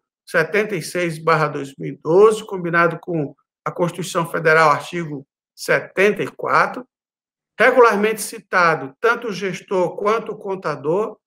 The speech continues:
somente o senhor José Ribamar de Almeida Maia, aliás, senhor José Ribamar de Almeida Maia, que é o contador,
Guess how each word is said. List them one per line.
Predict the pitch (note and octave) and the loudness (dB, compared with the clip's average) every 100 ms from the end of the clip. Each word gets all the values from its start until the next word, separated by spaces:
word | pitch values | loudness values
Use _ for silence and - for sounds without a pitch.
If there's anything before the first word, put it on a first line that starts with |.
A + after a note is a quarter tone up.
| _ _ | _ _
somente | - - A3+ G3+ F#3+ C4 C#4 - D#3+ - _ _ _ - | -12 2 4 4 2 2 0 -4 -12 -14 _ _ _ -10
o | F#3+ | -8
senhor | F#3+ G#3 G#3+ | -4 0 0
José | F#3+ F#3+ D#3+ G#3 | 0 -4 0 2
Ribamar | G#3+ G3 F#3 F3 F3 E3 | 2 2 0 2 0 0
de | D#3+ F#3+ | -4 -6
Almeida | E3+ D#3 D#3 G#3+ | -4 -6 -6 -6
Maia, | B3 G#3+ F#3+ A3+ C4+ C4+ _ _ _ _ _ _ _ _ _ - | -2 2 4 4 0 -6 _ _ _ _ _ _ _ _ _ 2
aliás, | D#3+ E3+ D3+ | 4 6 4
senhor | - G3 F3+ | 2 2 2
José | F3+ E3+ F#3 F3 F3 D3 | 0 0 2 2 0 -4
Ribamar | D#3+ E3 E3 D#3+ | -4 -2 0 0
de | D#3 | -2
Almeida | D#3 D#3 E3+ | -4 -4 -2
Maia, | F#3 G3 A#3 | 0 -2 -2
que | |
é | D#3+ | -6
o | |
contador, | D#3+ D#3+ E3+ D#3+ G3+ - - | -6 -6 -4 0 0 0 -6